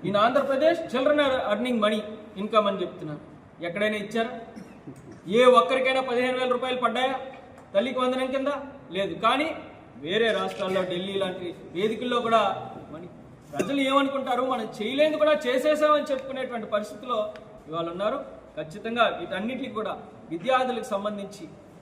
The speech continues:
యువతకు సంబంధించినటువంటి ప్రతి సమస్య మీద కూడా పోరాటం, వైఎస్ఆర్ కాంగ్రెస్ పార్టీ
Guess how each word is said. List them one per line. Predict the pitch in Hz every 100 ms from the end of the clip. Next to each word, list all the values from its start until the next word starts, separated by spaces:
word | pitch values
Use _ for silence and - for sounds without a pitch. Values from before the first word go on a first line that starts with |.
| 156
యువతకు | 220 285 311
సంబంధించినటువంటి | 277 254 233 226 220 208 208 202 190
ప్రతి | 185 185 226
సమస్య | 208 196 226 233
మీద | 214
కూడా | 214 202 196 160 - - -
పోరాటం, | 175 196 208 208
వైఎస్ఆర్ | 185 196 208 202
కాంగ్రెస్ | 185 190 190 196 -
పార్టీ | 185 185